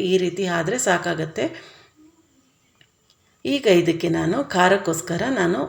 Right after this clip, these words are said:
ನಮ್ಮನೆ ಮಟನ್ ಸಾಂಬಾರ್ ಪುಡಿನ ಬಳಸ್ಕೊತಾ ಇದ್ದೀನಿ. ಖಾರಕ್ಕೆ ಎಷ್ಟು ಬೇಕಷ್ಟು ಹಾಕೋತಾ ಇದ್ದೀನಿ. ನೀವು ಮಟನ್ ಸಾಂಬಾರ್ ಪುಡಿ ಇಲ್ಲ ಅಂತ ಹೇಳಿದ್ರೆ ಅಚ್ ಖಾರದ ಪುಡಿ, ಧನಿಯಾ ಪುಡಿ,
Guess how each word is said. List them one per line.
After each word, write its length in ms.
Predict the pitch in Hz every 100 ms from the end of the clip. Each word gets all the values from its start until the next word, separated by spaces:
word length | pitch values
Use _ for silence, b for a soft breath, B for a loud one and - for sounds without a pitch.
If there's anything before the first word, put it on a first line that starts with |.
| -
ನಮ್ಮನೆ 520 | 196 190 190 190 190 214
ಮಟನ್ 380 | 196 160 190 196
ಸಾಂಬಾರ್ 320 | 185 170 160
ಪುಡಿನ 300 | 165 156 180
ಬಳಸ್ಕೊತಾ 560 | 202 165 160 - 165 160
ಇದ್ದೀನಿ. 320 | 156 160 240 339 B B -
ಖಾರಕ್ಕೆ 400 | 226 233 254 190
ಎಷ್ಟು 200 | 185 -
ಬೇಕಷ್ಟು 460 | 180 165 160 - 151 -
ಹಾಕೋತಾ 460 | 170 165 165 170
ಇದ್ದೀನಿ. 360 | 160 156 160 240 285 B B 247
ನೀವು 200 | 240 254
ಮಟನ್ 340 | 226 185 196 202
ಸಾಂಬಾರ್ 280 | 208 208 202
ಪುಡಿ 200 | 196 202
ಇಲ್ಲ 160 | 185 196
ಅಂತ 200 | 208 185 190
ಹೇಳಿದ್ರೆ 440 | 180 180 175 175 151 160
ಅಚ್ 180 | 175 165
ಖಾರದ 240 | 196 175 170
ಪುಡಿ, 180 | - 185
ಧನಿಯಾ 280 | 180 175 175
ಪುಡಿ, 300 | 175 170 123